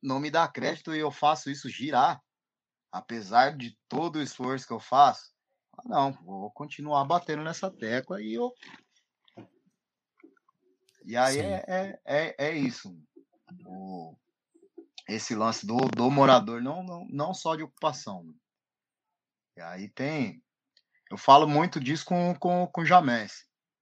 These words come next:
Speaker 1: do, dos moradores de Cortiço, né? E ele fala, "Meu, as pessoas têm o imaginário de que favela é só aquela ou a do Rio de Janeiro ou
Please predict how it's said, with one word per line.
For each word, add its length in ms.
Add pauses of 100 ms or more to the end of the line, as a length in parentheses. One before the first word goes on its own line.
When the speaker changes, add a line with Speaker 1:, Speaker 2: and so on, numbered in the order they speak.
(220)
Speaker 1:
do, 720 (640)
dos 200
moradores 560
de 100
Cortiço, 600
né? 200
E 40
ele 180
fala, 400
"Meu, 320 (300)
as 140
pessoas 280
têm 140
o 40
imaginário 680
de 100
que 440 (320)
favela 960
é 560
só 840 (220)
aquela 520
ou 340
a 100
do 140
Rio 180
de 60
Janeiro 580
ou 640